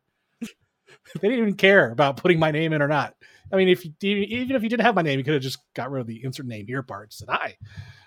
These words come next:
But, uh, no, it was pretty funny. So I didn't even respond to that one.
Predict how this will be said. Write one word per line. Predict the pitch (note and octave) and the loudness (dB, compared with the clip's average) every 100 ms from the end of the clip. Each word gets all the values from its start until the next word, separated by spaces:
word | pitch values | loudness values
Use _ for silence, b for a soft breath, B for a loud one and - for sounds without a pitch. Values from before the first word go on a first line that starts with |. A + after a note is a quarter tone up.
| B | B
But, | C#3 B2+ | -6 -4
uh, | B2 A#2 A#2 B2+ | -4 -6 -8 -10
no, | B2+ A#2+ | -8 -6
it | B2+ | -6
was | B2+ | -8
pretty | - A#2 | -8 -10
funny. | - A2+ G#2 - | -10 -12 -14 -18
So | - A#2+ | -16 -6
I | |
didn't | B2+ B2 | -4 -4
even | G#2+ | -8
respond | G2+ - A2 G2 | -14 -14 -14 -14
to | |
that | G2+ G2+ | -14 -14
one. | G2+ | -16